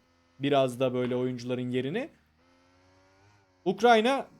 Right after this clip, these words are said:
buradaki merkez konuma doğru ilerledi şu an. Ukrayna'ya doğru atışlar gelmeye başladı. Azerbaycan mı yoksa Kırgızistan mı? Kırgızistan'dan atışlar geliyor bu arada.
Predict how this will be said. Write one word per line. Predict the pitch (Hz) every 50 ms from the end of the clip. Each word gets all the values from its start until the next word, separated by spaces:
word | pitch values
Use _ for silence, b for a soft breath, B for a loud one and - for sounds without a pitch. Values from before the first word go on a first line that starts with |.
| _ _ _ _ _ -
buradaki | 143 160 220 247 226 220 214 220 285 277
merkez | 226 202 202 208 214 202 208 262 254 - -
konuma | - 240 233 233 247 254 226
doğru | 240 220 208 190
ilerledi | 190 175 170 165 160 160 160 147 143
şu | - - 180 180
an. | 226 285 320 - - - - - - - - - - - - - - - - - - - - - - - - - - - - - - - - - - - - - - - -
Ukrayna'ya | 175 170 175 262 262 254 254 247 247
doğru | 247 262 311
atışlar | 330 311 302 302 277 - - 311 294 294
gelmeye | 294 311 320 330 330 339 330 311
başladı. | 294 277 269 - - 269 269 320
Azerbaycan | 320 285 269 254 214 254 254 240 208 285 339 349 269 - 294 294 277
mı | 285 294 330 349 339 B B B B B B - -
yoksa | 165 247 320 330 330 - - - 269 302 320 330 - - - - - - - - - - - - - -
Kırgızistan | 277 269 233 226 240 233 285 269 - - 240 190 156
mı? | 135 120 117 113 - - - - - - - - -
Kırgızistan'dan | 143 131 139 135 - - - - 285 294 294 294 294
atışlar | 285 277 - 269 226 - - 262 247
geliyor | 226 202 220 202 196 190 170
bu | 160 151
arada. | 147 135 131 127 127 120 110